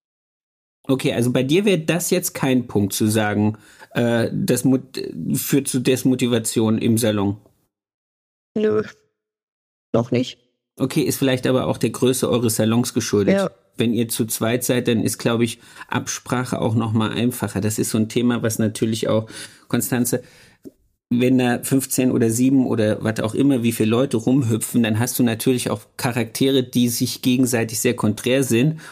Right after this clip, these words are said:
Speaker 1: wo man sagt, okay, mm, oh, heute Morgen habe ich sie gesehen und dann hatte ich schon wieder Lust, nach Haus zu gehen oder ihn.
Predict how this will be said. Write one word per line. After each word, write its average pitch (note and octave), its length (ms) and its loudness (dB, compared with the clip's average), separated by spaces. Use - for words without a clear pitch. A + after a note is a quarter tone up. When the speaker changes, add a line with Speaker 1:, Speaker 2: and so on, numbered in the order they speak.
Speaker 1:
wo B2 140 2
man B2 180 2
sagt, A2+ 260 -2
okay, A2+ 260 -2
mm, - 760 -4
oh, C3 200 -2
heute C3+ 200 0
Morgen C#3 320 2
habe C#3+ 160 -2
ich B2+ 80 -2
sie B2+ 140 0
gesehen A#2+ 340 2
und E3 140 2
dann D#3+ 160 2
hatte E3 140 0
ich D#3+ 60 0
schon C#3 200 2
wieder C3+ 160 4
Lust, C3 180 2
nach B2+ 160 2
Haus A2+ 240 0
zu G2 100 0
gehen F#2+ 300 -2
oder G#2+ 200 2
ihn. F#2+ 300 -2